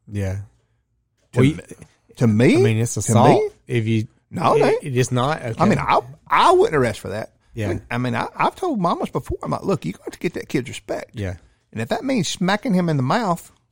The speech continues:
Speaker 2: there it is.
Speaker 1: There it is.
Speaker 2: Yeah. Because I can promise you what's gonna happen if I come over there and he's hit you back.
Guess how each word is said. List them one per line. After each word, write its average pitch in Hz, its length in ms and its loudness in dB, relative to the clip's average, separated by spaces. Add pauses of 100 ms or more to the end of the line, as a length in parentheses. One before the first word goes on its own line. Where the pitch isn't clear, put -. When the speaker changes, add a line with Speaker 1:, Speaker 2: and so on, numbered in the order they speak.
(920)
Speaker 2:
there 131 180 2
it 185 80 4
is. 196 220 4
Speaker 1:
There 117 200 0
it 117 80 0
is. 123 360 0
Speaker 2:
Yeah. 135 160 -10 (500)
Because 123 180 0
I 123 80 4
can 117 140 -4
promise 269 360 0
you 151 60 -4
what's 127 160 -2
gonna 110 160 -8
happen 131 300 -2
if - 80 -6
I 110 80 0
come 127 220 0
over 117 120 2
there 113 100 0
and 113 80 0
he's 113 120 -2
hit - 240 -2
you 95 80 -10
back. - 400 -6